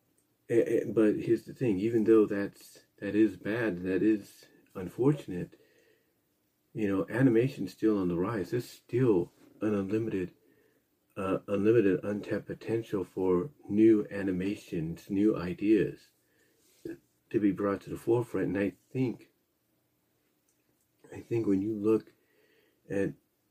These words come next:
you know, the, the uniqueness, the psychedelicness, the, you know, just mind warping,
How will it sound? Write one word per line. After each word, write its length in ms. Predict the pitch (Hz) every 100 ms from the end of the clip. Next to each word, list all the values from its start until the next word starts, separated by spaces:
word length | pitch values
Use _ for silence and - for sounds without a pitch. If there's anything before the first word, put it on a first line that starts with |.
| _
you 160 | 113 107
know, 140 | 95
the, 240 | 92 87 -
the 140 | 104 98
uniqueness, 920 | 98 98 98 113 - 98 87 - _ -
the 240 | 87 87 _ _ _ _ -
psychedelicness, 1120 | 110 - 90 - 101 110 95 - 90 85 - -
the, 180 | 90 85 _ _ _ _ _ _
you 160 | 101 95
know, 60 |
just 200 | 92 101
mind 580 | 98 95 98 107 110 98 95
warping, 680 | 98 101 - 92 90 87